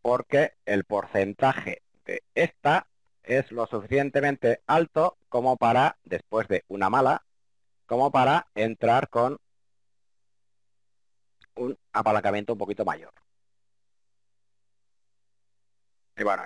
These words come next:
y que no me hayan contestado esta pregunta correctamente, pues es poco porque no ha hecho los deberes, ¿no? Pero bueno, fijaros aquí,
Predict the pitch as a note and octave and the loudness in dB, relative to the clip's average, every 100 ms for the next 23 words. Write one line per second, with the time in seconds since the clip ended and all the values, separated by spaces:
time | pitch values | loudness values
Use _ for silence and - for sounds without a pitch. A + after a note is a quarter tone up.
0 | F#2 F2 F#2 A2+ B2+ B2+ C3 C3 B2+ B2+ | -10 -6 -4 0 2 2 0 -2 -2 -2
1 | B2 G#2+ F#2+ G#2 G#2+ A#2 A2+ A#2+ - B2+ | 0 0 0 -2 -2 0 0 0 0 0
2 | C#3 C3 C#3+ - - F#2+ G2+ G2 G2+ A#2+ | 0 0 0 0 -8 -12 -8 -4 0 0
3 | A#2+ F2+ F#2 G2 - F#2+ D#2 E2 D2+ - | 0 -2 -2 -2 -2 -6 -6 -10 -12 -16
4 | - B2 - _ _ _ _ _ _ _ | -8 -8 -8 _ _ _ _ _ _ _
5 | _ _ _ _ _ _ _ _ _ _ | _ _ _ _ _ _ _ _ _ _
6 | _ A2+ G#2 - _ - F#2 F#2+ F2+ C#3+ | _ -2 -2 -4 _ -10 -8 -6 -4 -2